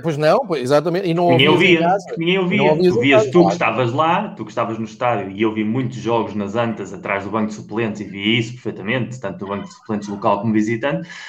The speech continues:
Speaker 2: mas era abafado pelo ruído do estádio em geral.
Speaker 1: Claro,
Speaker 2: E
Speaker 1: claro.
Speaker 2: nas transmissões
Speaker 1: Claro.
Speaker 2: televisivas, como abrem e fecham os microfones, aquilo era perfeitamente controlável,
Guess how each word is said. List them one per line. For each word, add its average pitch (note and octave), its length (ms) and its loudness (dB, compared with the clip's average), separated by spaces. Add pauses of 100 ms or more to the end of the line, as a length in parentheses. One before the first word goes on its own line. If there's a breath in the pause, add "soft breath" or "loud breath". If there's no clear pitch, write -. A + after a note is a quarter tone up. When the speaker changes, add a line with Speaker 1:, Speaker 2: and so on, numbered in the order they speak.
(140 loud breath)
Speaker 2:
mas B2 280 -2 (160)
era A2 140 2
abafado A2+ 640 2
pelo B2 180 2
ruído B2 520 2
do B2 80 -2
estádio A#2+ 320 -4
em A#2+ 100 0
geral. B2 320 -2
Speaker 1:
Claro, C#3+ 320 4 (160)
Speaker 2:
E - 40 -12
Speaker 1:
claro. - 140 -2
Speaker 2:
nas - 80 -8
transmissões A#2+ 440 2
Speaker 1:
Claro. B2 160 0
Speaker 2:
televisivas, A#2 520 2 (140)
como A#2+ 300 4
abrem A2 260 4
e - 20 -2
fecham A#2+ 300 -2
os G#2 60 -4
microfones, A2+ 680 0
aquilo F2+ 240 -14
era F2+ 100 -10
perfeitamente G2+ 480 -10
controlável, A#2 600 -4